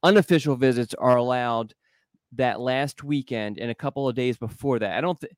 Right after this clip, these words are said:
it might be, may-, maybe it's that Monday until Sunday to end July.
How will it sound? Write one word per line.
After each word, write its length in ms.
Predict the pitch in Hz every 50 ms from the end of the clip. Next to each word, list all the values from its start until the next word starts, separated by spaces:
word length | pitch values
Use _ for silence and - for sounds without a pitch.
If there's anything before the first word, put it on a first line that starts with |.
| _ _ _
it 100 | - 147
might 240 | 160 175 214 240 233
be, 180 | - 208 190 170
may-, 160 | 160 160 156
maybe 220 | 165 170 175 175 190
it's 80 | 160
that 120 | 180 160 131
Monday 380 | 135 135 147 151 160 160 160
until 220 | 160 156 - 151 131
Sunday 680 | - - 156 147 147 147 151 151 151 151 160 160 143 - _ _ _ _ _ _ _ _ _ _ _ _ _ _ _ _ _ _ _ _ _
to 160 | - 151 - -
end 340 | 147 147 147 151 151 147
July. 640 | 135 - 147 139 135 135 135 139 143 147 147 156 156